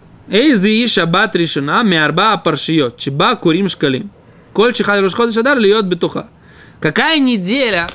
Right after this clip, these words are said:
О, это не суббота. Какая неделя называется первая, да? Та, в ко-, на которую выпадает Рош Ходеш,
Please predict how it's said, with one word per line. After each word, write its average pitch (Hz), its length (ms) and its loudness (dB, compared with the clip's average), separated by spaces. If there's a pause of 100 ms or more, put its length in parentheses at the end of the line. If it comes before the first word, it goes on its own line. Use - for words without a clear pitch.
(240)
О, 147 100 -8
это 147 220 -10
не 196 180 0
суббота. 165 600 0
Какая 226 380 -2
неделя 214 600 -2
называется 190 600 0
первая, 220 720 -2 (640)
да? 214 300 -4 (520)
Та, 311 300 2
в - 80 -10
ко-, - 140 -6
на 190 100 -2
которую 240 480 0
выпадает 190 680 0
Рош 170 200 0
Ходеш, 180 520 -2